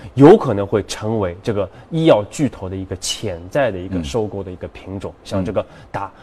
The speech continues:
Speaker 1: 像这个强生啊、J and J啊这些公司，其实它都对这个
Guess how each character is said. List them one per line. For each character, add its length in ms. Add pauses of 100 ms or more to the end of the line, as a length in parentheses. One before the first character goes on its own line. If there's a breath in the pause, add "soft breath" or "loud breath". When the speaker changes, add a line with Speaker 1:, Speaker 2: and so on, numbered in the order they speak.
(100)
Speaker 1:
像 220
这 160
个 120
强 320
生 160
啊、 120
J 200
and 60
J 160
啊 80
这 100
些 160
公 160
司， 160 (220 loud breath)
其 140
实 120
它 220 (140)
都 240 (120)
对 240
这 140
个 180